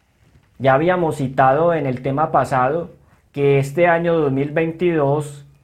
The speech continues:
las tres grandes religiones del mundo, el cristianismo,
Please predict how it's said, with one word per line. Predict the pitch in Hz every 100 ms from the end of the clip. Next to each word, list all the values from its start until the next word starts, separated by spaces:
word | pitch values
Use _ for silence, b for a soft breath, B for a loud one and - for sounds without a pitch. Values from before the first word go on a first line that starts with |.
| _ _ _ _ _
las | 123 135 131 -
tres | - 143 143
grandes | 170 165 165 170
religiones | 147 127 120 127 147 156
del | 135
mundo, | 131 165 156 110 104
el | 110
cristianismo, | 123 120 - 127 131 165 175 185 196 190